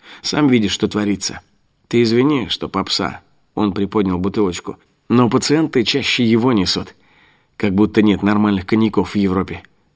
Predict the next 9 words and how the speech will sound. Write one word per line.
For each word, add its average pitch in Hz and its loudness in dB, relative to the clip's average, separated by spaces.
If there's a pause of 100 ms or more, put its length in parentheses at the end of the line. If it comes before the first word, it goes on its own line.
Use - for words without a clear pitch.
Дети 131 0
рекламы 127 2
и 104 2
глянцевых 113 2
журналов». 104 0 (1040)
«Зажрались 135 2
вы, 147 2
Павел 101 2
Сергеевич. 90 0